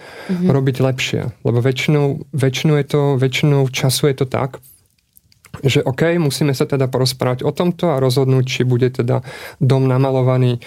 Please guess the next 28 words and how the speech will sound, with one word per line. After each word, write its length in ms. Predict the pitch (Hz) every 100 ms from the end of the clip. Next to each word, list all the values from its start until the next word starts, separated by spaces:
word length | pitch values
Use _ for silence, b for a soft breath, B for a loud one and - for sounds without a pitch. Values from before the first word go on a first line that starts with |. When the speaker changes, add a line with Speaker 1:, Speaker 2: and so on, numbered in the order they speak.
| B B B
Speaker 2:
na 240 | - 120 123
zeleno 480 | 127 135 131 127 117
alebo 240 | 117 120
na 140 | 117 120
oranžovo, 640 | 147 165 170 180 202 208 - _ _ _ -
hej, 260 | 131 156
alebo 380 | 170 120 117 117
nejak 240 | 117 123 -
inak, 320 | 147 175 156
alebo 240 | 120 117
čo 180 | - -
robíme 300 | 123 120 123
s 80 | -
tou 80 | 123
fasádou 760 | - 131 - 165 170 180 180 139
a 20 |
potom 300 | - 127 127
teda 180 | 127 127
Anička 460 | 123 135 127 -
chce 460 | 131 - - 123 117 B B B
zelenú 540 | - 127 156 160 156 156
a 100 | 127
Jožko 300 | 123 - 127
chce, 320 | - 123 117
Jožko 320 | 117 120 -
chce 220 | 131 - 117
oranžovú 800 | 120 160 151 156 151 156 156
a 120 | 139